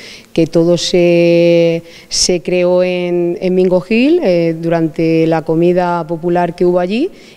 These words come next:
y que poco después, casualmente, eh, se hizo una reunión en la que no se contó con el alcalde.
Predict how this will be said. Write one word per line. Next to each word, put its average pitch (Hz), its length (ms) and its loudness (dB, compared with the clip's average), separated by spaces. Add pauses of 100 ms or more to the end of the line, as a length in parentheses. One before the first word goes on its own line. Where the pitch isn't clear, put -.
y 202 120 -2
que 175 140 -2
poco 175 300 -2
después, 175 320 -2
casualmente, 214 880 -2
eh, 151 380 -6
se 156 140 -4
hizo 160 200 -2
una 170 160 4
reunión 175 400 0
en 226 80 4
la 196 80 2
que 170 80 -6
no 170 80 -4
se 180 100 -8
contó 160 240 -2
con 156 140 -2
el 147 100 -2
alcalde. 139 460 -4